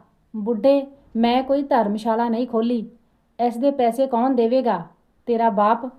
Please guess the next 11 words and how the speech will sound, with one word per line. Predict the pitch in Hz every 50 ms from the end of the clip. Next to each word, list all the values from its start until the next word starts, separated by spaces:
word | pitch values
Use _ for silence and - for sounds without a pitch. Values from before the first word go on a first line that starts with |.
| _ _ _ _ _ -
ਦਿਆਲ | 285 311 311 339 359 320
ਦਾਸ | 349 320 294 269
ਜੀ | 240 277 277
ਕਹਿਣ | 277 240 208 202 226
ਲੱਗੇ, | 240 233 220 220 220 220 226 226 - - _ - 233
"ਬੇਟਾ, | 247 254 240 285 302 311
ਮੈਂ | 285 262 247 247 262
ਤੇਰੇ | 262 262 254 240 247 240
ਪੈਸੇ | 240 233 202 202 196 233 254
ਦਵਾ | 233 226 208 208 196 208
ਦਿਆਂਗਾ, | 208 208 196 185 208 208 214 190